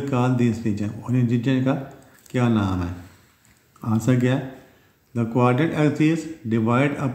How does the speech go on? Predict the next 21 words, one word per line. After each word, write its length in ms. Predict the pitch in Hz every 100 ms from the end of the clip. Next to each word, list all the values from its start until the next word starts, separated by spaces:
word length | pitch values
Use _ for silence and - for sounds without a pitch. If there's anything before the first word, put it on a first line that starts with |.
| 127
plane 280 | 120 143 151 - -
in 180 | 135 147
four 420 | 139 - 127 127
regions। 380 | 120 98 95 90 - - -
जो 60 | 110
coordinate 460 | - 113 117 120
axes 280 | 147 143 143
होते 220 | 135 104
हैं, 320 | 110 143 - - - _ _ _ _ 110
वो 200 | 120 165 - - -
प्लेन 360 | 123 123 131
को 440 | 131 139 - - - _ _ _ -
फोर 360 | - 131 143
रीजन 300 | 135 131 135
में, 440 | 131 131 175 151 -
चार 280 | 135 135
रीजन 280 | 127 127 131
में 260 | 123 135 131
डिवाइड 360 | 113 110 110
करते 240 | 143 139 151
हैं, 380 | 151 147 -